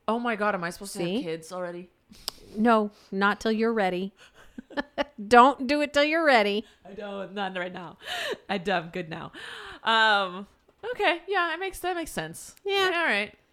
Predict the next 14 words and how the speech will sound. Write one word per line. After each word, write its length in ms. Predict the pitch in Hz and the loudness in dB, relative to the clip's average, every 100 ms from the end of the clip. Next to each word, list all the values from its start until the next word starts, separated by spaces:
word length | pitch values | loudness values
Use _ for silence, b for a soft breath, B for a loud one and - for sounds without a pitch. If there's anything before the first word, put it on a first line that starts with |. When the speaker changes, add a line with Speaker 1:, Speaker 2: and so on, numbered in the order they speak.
| _ _ - | _ _ 0
Speaker 2:
I 60 | |
mean, 200 | 311 320 277 | 4 4 4
we'd, 220 | 277 247 | 0 0
we'd 220 | 302 262 | 0 0
get 140 | 254 | -2
you 120 | 226 220 | 0 4
guys 300 | 202 185 - | 4 4 -2
things 380 | 185 175 175 | -2 -2 -2
that 120 | 175 - _ _ _ _ | -6 -10 _ _ _ _
meant 340 | - 190 185 - | 0 0 0 -6
stuff 300 | - 175 - | -2 -2 -2
to 120 | 165 | -2
us, 300 | 180 160 - - | -2 -2 -6 -8
like 200 | 160 | -8